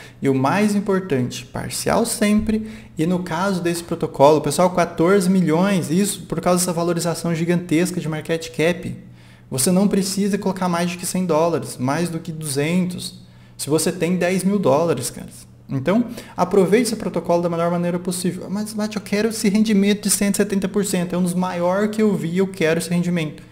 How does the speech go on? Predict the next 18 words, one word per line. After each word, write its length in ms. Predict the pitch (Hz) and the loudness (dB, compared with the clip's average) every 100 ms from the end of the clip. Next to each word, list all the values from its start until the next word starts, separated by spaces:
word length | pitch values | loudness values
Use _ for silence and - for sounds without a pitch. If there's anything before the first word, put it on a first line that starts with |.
| - - - - - | -20 -20 -20 -20 -2
Esse 300 | 160 214 220 | 4 4 4
rendimento, 680 | 190 190 151 135 156 208 214 | 4 4 2 2 2 2 2
ele 120 | 151 | -2
está 280 | 139 - 165 | -4 -4 -2
assim 560 | 175 147 160 185 175 123 - - - - - - | -2 -2 -2 -2 -2 -6 -14 -20 -20 -20 -20 -6
por 180 | - 196 | 4 4
causa 280 | 202 170 165 | 6 4 4
da 60 | 165 | 2
valorização. 720 | 175 180 180 190 180 170 165 - - - | 4 4 4 2 0 -2 -4 -10 -18 -4
E 120 | 202 | -2
também, 840 | 208 226 180 123 135 170 190 123 - - - - - - - - - - - - - - | 2 2 4 2 2 2 2 -2 -6 -14 -20 -20 -20 -20 -20 -20 -20 -20 -20 -20 -12 -2
lembra 280 | 214 277 | 2 2
do 80 | 185 | 0
que 100 | - | 0
eu 40 | 147 | 0
falei 240 | 135 139 | 2 2
pra 140 | 127 | 2
você? 380 | 120 120 - 233 | -4 -4 -6 -8